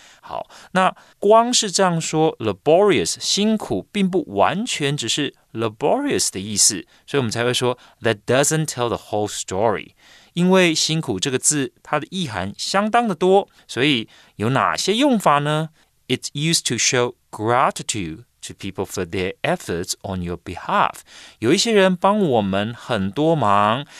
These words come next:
那我们要表示我们的感谢的时候呢，我们就会说，"你辛苦了，对吧？"这时候是要show gratitude，表示感激。那此外，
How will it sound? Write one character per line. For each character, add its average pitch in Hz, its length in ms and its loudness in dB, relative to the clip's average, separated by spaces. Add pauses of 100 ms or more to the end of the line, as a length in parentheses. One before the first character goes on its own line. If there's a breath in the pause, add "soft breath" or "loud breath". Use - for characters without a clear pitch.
(180 loud breath)
那 135 100 0
我 113 60 2
们 98 120 -2
要 147 100 2
表 90 380 0
示 - 220 -2
我 202 80 6
们 131 120 -2
的 139 60 -6
感 90 340 -4
谢 254 340 2
的 156 100 2
时 120 120 -4
候 135 200 -2
呢， 117 80 -2
我 101 60 -2
们 92 100 -4
就 110 120 -8
会 110 100 -2
说，" 107 200 -2
你 92 100 -4
辛 156 360 -2
苦 101 220 -6
了， 82 100 -4
对 147 180 2
吧？" 120 220 0 (180 loud breath)
这 - 120 -8
时 196 120 2
候 165 100 2
是 160 140 -2
要 143 260 2
show 120 480 -2
gratitude， 95 600 -6 (180)
表 73 160 -8
示 - 140 -8
感 85 280 -12
激。 131 360 -6 (380 loud breath)
那 220 100 2
此 - 240 2
外， 196 320 0